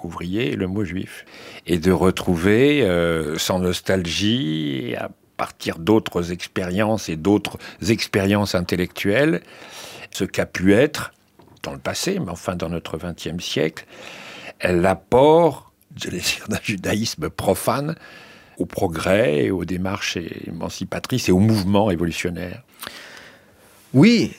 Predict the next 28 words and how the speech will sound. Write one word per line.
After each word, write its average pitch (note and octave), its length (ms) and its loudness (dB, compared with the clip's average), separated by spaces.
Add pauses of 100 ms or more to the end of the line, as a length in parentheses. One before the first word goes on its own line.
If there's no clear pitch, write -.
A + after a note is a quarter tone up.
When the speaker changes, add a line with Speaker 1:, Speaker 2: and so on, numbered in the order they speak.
Speaker 2:
mon D3+ 220 6
intérêt D3 600 4 (180)
pour C3 220 -2
les G#2+ 120 0
textes - 380 -2
de G#2 80 -2
la G2+ 80 -2
tradition G#2 560 -4
juive, D3+ 420 -4 (220)
il A2+ 120 0
est A2+ 60 4
double. A2 320 0 (160)
D'une C3 300 2
part, C3+ 480 2 (120)
c'est - 600 2
l'intérêt A#2 640 2
pour, - 340 -10
de G2 160 -8
travailler A#2 280 2
des A2 120 0
textes - 380 -4
antiques - 580 -6 (580)
pour A2+ 180 2
retrouver C3 720 2 (640)
des C3 240 4
intuitions, A2+ 580 0 (520)
des A2 100 0
théories C3+ 500 6